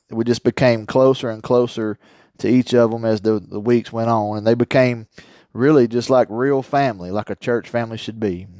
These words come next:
But however, the Lord of my life called me to salvation and called me to the ministry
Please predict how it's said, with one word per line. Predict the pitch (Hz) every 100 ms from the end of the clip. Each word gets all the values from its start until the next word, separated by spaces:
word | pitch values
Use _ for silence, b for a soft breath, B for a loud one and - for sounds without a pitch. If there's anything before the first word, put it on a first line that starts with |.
| 107
But | 95
however, | 113 131 131 117
the |
Lord | 120 127 123
of | 113
my | 131 131
life | 110 104 104 101 - _ b b b b -
called | 120 123 127
me | 120 113
to | 107
salvation | 117 117 113 107 117 113 117 117 113 110 -
and | 95 98
called | 107 113 113
me | 113
to | - 107
the | 101
ministry | 117 127 117 - 113 113